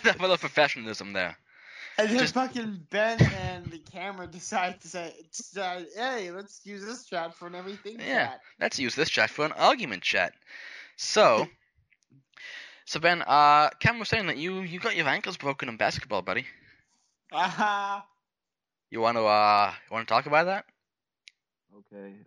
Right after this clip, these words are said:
Speaker 3: um, I jumped up in the air because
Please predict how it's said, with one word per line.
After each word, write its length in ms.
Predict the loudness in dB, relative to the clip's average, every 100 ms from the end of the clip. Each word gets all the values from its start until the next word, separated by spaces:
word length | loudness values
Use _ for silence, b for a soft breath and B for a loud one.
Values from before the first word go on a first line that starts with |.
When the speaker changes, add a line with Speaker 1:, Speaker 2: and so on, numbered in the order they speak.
| -20
Speaker 3:
um, 580 | -18 -14 -12 -12 -12 -14 _ _ -20 -20 _ _ _ _ _ _ _ -12
I 260 | -10 -10 -12
jumped 400 | -12 -10 -10 -10
up 220 | -12 -10 -10
in 120 | -8
the 180 | -6 -6
air 520 | -6 -4 -6 -8 -12 _ _ _ -20 _ _ _ _ _ _ _ _ _ _ _ -14
because 680 | -12 -6 -4 -2 -6 -12